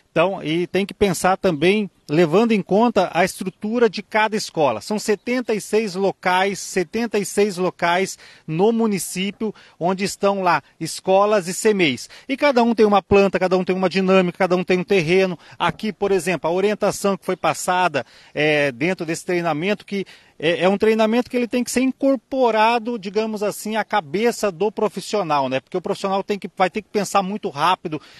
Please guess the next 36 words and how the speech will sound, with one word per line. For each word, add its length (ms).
numa 240
situação 420
de 80
emergência, 540
numa 180
situação 540
de 180
incêndio. 460
Ele 120
tem 200
que 100
pensar 640
na 140
cabeça 400
dele, 200
ele 80
tem 140
que 120
entender 380
na 80
cabeça 360
dele 180
onde 200
estão 360
os, 240
onde, 440
onde 180
estão 220
os 100
portões, 640
onde 240
estão 260
os 100
cadeados 460
daqueles 300
portões, 640